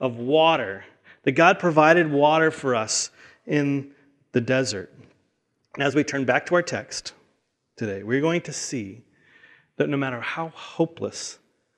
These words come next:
the situation seems, n-, no matter how deserted and barren your circumstances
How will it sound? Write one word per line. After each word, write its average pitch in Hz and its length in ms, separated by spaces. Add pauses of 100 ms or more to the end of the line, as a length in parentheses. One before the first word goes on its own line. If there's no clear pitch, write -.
(400)
the 127 80
situation 123 720
seems, - 640 (800)
n-, 139 200 (140)
no 147 80
matter 180 680 (520)
how 202 280
deserted 175 800
and 143 280
barren 202 520 (320)
your 185 960 (400)
circumstances 185 1040